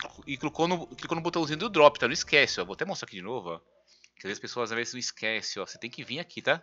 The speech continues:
Quando você assistir uma live aqui, ó, você vai ter que clicar nos botãozinhos do drops que eu peço aqui, tá? Não esquece, beleza? Aproveitando que você tá aqui, gente, tá?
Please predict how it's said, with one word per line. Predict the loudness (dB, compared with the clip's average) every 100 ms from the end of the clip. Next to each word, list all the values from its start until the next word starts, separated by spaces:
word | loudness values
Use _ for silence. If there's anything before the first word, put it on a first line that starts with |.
| -6
Quando | -20 -20 -18 -12
você |
assistir | -6
uma | -2
live | 0 0
aqui, | -4 -2 0
ó, | -2 _ _ _ _
você | -10
vai | -8
ter |
que | -8 -4
clicar | -2
nos | -2
botãozinhos | -4 -6 -6 -6
do | -8
drops | -2 0 0
que | -4
eu |
peço | -6 -6 -6
aqui, | -8
tá? | -8 -8 _ _
Não | -6
esquece, | -4 2 4 4 -2 -14 _ _
beleza? | 2 4 2 -2 -12 -2
Aproveitando | 2 4 4 2 2
que |
você | 4
tá |
aqui, | 2 2 0
gente, | 0 0
tá? | 2 2